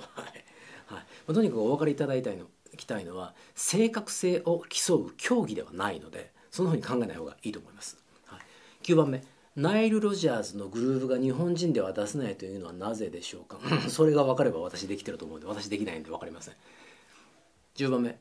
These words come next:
トータルギターメソッドはプロ志向とは性質が異なりますか？そうなんですよ。トータルギターメソッド、私買ってください、買ってくださいとは言ってますけど、あの、ここでアイエスエムギタリスト養成所とはちょっと違うんですよね。アイエスエムギ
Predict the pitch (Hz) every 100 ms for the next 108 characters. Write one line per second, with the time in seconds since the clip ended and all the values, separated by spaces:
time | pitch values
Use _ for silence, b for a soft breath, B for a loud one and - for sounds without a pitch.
0 | _ - 160 170 170 165 165 147 156 156
1 | 151 151 143 113 104 92 92 - 151 165
2 | - - - 123 101 104 87 - 139 135
3 | 135 - - - 127 120 - 131 131 135
4 | 131 127 120 120 - - 92 - 80 -
5 | 175 160 107 - 98 208 208 190 190 190
6 | 180 - - - - 131 156 151 151 -
7 | 123 127 117 87 - 143 131 101 101 B
8 | B B - 139 123 120 139 131 180 185
9 | 196 120 151 151 - 120 131 147 131 139
10 | 139 139 139 143 139 139 139 139 139 151
11 | 135 127 95 - _ _ - 131 120 101
12 | - - 117 170 214 180